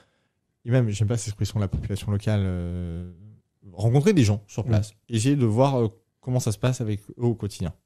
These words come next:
Speaker 2: Je vais faire une petite incartade encore une fois sur ta binationalité franco-israélien,
Speaker 1: Mhm.
Speaker 2: mais est-ce que l'idée un jour de faire ton alia, c'est-à-dire revenir, euh, vivre en Israël, c'est quelque chose qui est facilité, hein,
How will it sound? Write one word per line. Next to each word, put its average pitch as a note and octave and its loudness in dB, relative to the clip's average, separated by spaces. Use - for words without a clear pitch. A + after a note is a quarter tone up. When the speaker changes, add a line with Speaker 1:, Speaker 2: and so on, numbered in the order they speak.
Speaker 2:
Je B2 2
vais - 2
faire C3 2
une A2+ 2
petite A#2 -2
incartade A2+ 0
encore B2+ 2
une C3 2
fois C#3 0
sur A2+ -6
ta A2+ -4
binationalité A#2+ 2
franco-israélien, C3 2
Speaker 1:
Mhm. G3+ 8
Speaker 2:
mais C#3+ 4
est-ce - 0
que - 2
l'idée F3 2
un F3 4
jour E3+ 2
de D3+ 0
faire - -6
ton C3+ 0
alia, D3 0
c'est-à-dire B2+ -2
revenir, D#3+ 6
euh, A#2+ 0
vivre A#2+ 4
en B2+ 2
Israël, A#2 2
c'est - -8
quelque A2 -4
chose - -4
qui C3 -6
est A#2+ -2
facilité, E3+ 0
hein, C3 2